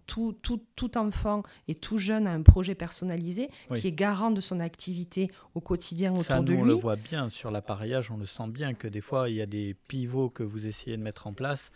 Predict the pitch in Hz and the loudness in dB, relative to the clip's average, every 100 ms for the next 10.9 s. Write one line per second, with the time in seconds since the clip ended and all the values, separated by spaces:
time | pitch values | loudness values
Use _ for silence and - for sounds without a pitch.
0 | - - - _ _ 117 107 95 87 92 | -20 -20 -20 _ _ -4 -2 -2 -6 -8
1 | 95 - - 110 98 - 101 95 95 95 | -10 -10 -8 -8 -10 -10 -10 -8 -8 -8
2 | 95 110 - 104 98 101 95 95 101 98 | -8 -10 -10 -10 -8 -8 -10 -10 -12 -12
3 | 107 - - 95 95 98 101 - 156 143 | -14 -10 -8 -6 -6 -6 -6 -2 -2 -2
4 | 139 107 101 98 98 107 - - 107 104 | -4 -6 -6 -8 -10 -14 -14 -10 -6 -4
5 | 101 113 107 104 - 120 107 101 107 101 | -4 -4 -4 -6 -4 -4 -4 -6 -8 -8
6 | 98 104 113 98 95 92 - 95 95 107 | -6 -6 -6 -8 -10 -10 -8 -8 -6 -6
7 | 110 113 107 110 104 - - 107 104 107 | -6 -6 -4 -6 -6 -12 -10 -8 -6 -6
8 | - - 110 101 101 98 - - 107 104 | -10 -14 -10 -8 -10 -12 -14 -10 -8 -6
9 | 104 107 117 110 107 110 110 110 - - | -8 -8 -6 -6 -4 -2 -2 -6 -8 -10
10 | 120 - 104 101 107 113 170 180 190 | -10 -8 -8 -6 -4 -4 -2 -2 -2